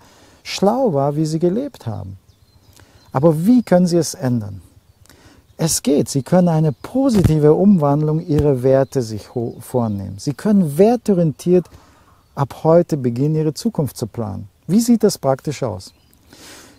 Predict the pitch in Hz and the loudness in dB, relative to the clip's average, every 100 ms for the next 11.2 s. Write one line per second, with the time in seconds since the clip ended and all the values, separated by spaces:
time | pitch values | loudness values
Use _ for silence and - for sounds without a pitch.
0 | _ 202 294 285 175 - 180 156 160 143 | _ -2 2 4 2 4 2 4 0 0
1 | 120 120 110 - 131 104 - 139 185 - | -2 -2 -4 -2 -2 -4 -4 -4 -4 -8
2 | - _ _ _ _ _ _ _ _ 123 | -20 _ _ _ _ _ _ _ _ 0
3 | 127 139 156 131 - 127 - 226 208 127 | 2 2 2 -2 -4 -4 2 4 4 4
4 | 120 131 - 127 123 123 123 - 113 - | 4 4 2 -2 0 0 0 -2 -10 -8
5 | 107 95 - 101 101 - 196 247 - - | -10 -12 -14 -12 -12 0 2 4 2 -2
6 | 165 165 165 143 139 120 117 - - 208 | 0 0 0 0 2 2 -2 -6 -6 0
7 | 196 120 110 147 160 _ _ _ _ _ | 2 2 -2 -4 -8 _ _ _ _ _
8 | _ _ _ _ _ - 127 127 113 135 | _ _ _ _ _ -8 0 2 4 2
9 | 170 - - 143 147 143 131 - _ - | 2 0 0 2 2 2 2 -2 _ -20
10 | - _ 113 139 220 240 - - 117 123 | -20 _ -4 0 0 0 -6 -6 0 2
11 | 143 143 | 2 0